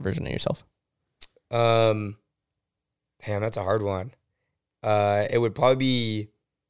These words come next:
Speaker 2: uh, stick to your guns. Like, whatever you, like, stick to your gut.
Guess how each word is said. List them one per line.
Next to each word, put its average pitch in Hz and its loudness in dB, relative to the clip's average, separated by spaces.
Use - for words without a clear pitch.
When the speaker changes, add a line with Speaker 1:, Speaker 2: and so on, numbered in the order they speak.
Speaker 2:
uh, 101 2
stick 139 -4
to 135 -2
your 117 2
guns. 98 -2
Like, 104 -2
whatever 120 4
you, 127 0
like, 117 -4
stick 151 -4
to - -2
your 113 -2
gut. 101 -4